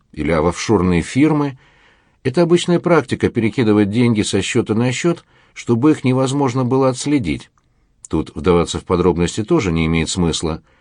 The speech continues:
Но там фигурировало и одно имя. Несколько платежей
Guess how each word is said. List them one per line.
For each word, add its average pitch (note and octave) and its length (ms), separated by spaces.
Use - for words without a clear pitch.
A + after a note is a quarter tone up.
Но A#2+ 220
там F3 340
фигурировало D3+ 840
и C3 100
одно D3+ 340
имя. D#2+ 500
Несколько F2+ 640
платежей E2 800